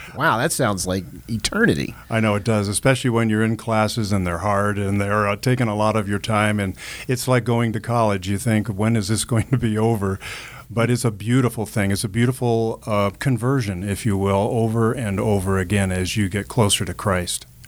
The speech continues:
Speaker 1: It does, and I, and I can attest, uh, myself how beautiful it was in the four years. I thought we're gonna go slow. They actually went, it went pretty quick, and I hated college the first time around. I was just glad they let me out.
Speaker 2: <laughs>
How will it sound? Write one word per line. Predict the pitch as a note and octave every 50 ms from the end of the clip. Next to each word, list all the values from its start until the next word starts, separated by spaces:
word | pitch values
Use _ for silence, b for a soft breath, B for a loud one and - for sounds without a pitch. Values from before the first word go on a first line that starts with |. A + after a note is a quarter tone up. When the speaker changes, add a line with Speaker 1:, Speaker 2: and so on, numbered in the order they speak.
| - -
Speaker 1:
It | D3 C#3 C3
does, | D3 C3 A#2 G2 G2
and | A2 G#2+ A2+
I, | A2+ A2 A2 A2 A2+ -
and | A2 G2+ G2+
I | G#2+ A2
can | - B2 A2
attest, | G2 - - A2+ G#2 G2 - - - - -
uh, | G2+ F#2+ F2+ F2+ F#2 F2+
myself | F#2+ F#2+ G2 F#2+ - A#2+ G#2+ G2 F2+ -
how | G#2+ F#2+ G2 F#2 F2+ F2+ E2+ - - -
beautiful | - A#2+ B2 B2+ B2 B2 - A#2+ G#2+ G2+
it | E2+
was | G#2+ A2 G#2+ G#2+ G#2+ G#2 G#2 G2 F#2+
in | F#2 F#2 F#2 F2+ F2+ F#2 -
the | - F#2+
four | - - D3 C#3+ C#3+
years. | C3 C3 C3 C3 C3+ C3+ C3+ C3+ C3 B2+ - - B B B B B B B B B B B B B - - -
I | - A#2
thought | A2+ - - A#2+ C3 C#3 C3
we're | D3 C#3 C3+
gonna | D3 C#3+ C#3+
go | C#3 D3 C#3+
slow. | C#3 - - C#3 C3+ C#3 D3+
They | C#3 B2 A2
actually | A2 A2+ A#2 - - B2 B2 A#2
went, | A2 A2+ A#2 A#2
it | A#2 A2 - -
went | - B2 B2 B2 B2
pretty | - D3 C#3 B2+ A2+
quick, | - C#3+ C#3 C#3 E3 - - - - - D3 C3 -
and | A2 G2+ G2+
I | A#2+
hated | B2+ C3 C#3+ A#2+ G#2+ F#2+
college | - B2+ B2 B2+ B2+ A#2 G2
the | G2 F#2+
first | - B2+ C3 C3 B2+
time | - C3 C3 B2+
around. | B2+ B2 B2 B2+ B2
I | A#2 A2+
was | A#2 A2 G#2
just | A2+ - -
glad | - A2+ A#2+ B2 B2+ A#2+
they | A#2+ A#2
let | A#2 A#2+ A#2+ A#2 B2
me | A2 G#2 G#2
out. | G#2 A2 C3 E3 F#3+ -
Speaker 2:
<laughs> | -